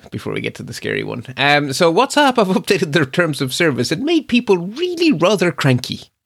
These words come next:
to put it mildly. Uh, the new terms of service, which you are forced to accept when you launch WhatsApp, uh, says they can share data with Facebook.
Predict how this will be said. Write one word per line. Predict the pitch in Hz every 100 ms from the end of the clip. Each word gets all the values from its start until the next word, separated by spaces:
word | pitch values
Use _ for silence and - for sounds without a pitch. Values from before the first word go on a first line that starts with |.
| _
to | -
put | -
it | 107 117
mildly. | 110 104 98 101 - _ _ - - - - - _
Uh, | - 147
the | 143
new | 165 277
terms | - 285 247
of | 190
service, | - 135 117 139
which | 165 160
you | 147
are | 135
forced | - - 262 - -
to | - 196
accept | 147 - 139 - -
when | 127
you | 120
launch | 117 113 -
WhatsApp, | 110 107 - 107 160 -
uh, | - 175 175
says | - 277 262
they | 262
can | 262
share | 240 262 254
data | 214 220
with | 196 196
Facebook. | - 113 - 92 -